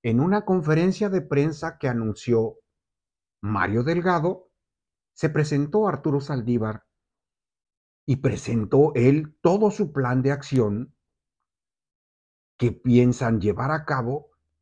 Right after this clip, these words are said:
en contra de la ministra Norma Piña, de la presidenta Norma Piña. Yo les comenté en mi,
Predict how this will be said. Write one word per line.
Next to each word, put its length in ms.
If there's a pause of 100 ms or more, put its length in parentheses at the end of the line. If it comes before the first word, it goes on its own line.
en 240
contra 680
de 80
la 160
ministra 720 (100)
Norma 520
Piña, 280
de 120
la 180
presidenta 800
Norma 500
Piña. 380 (1500)
Yo 100
les 160
comenté 460
en 140
mi, 340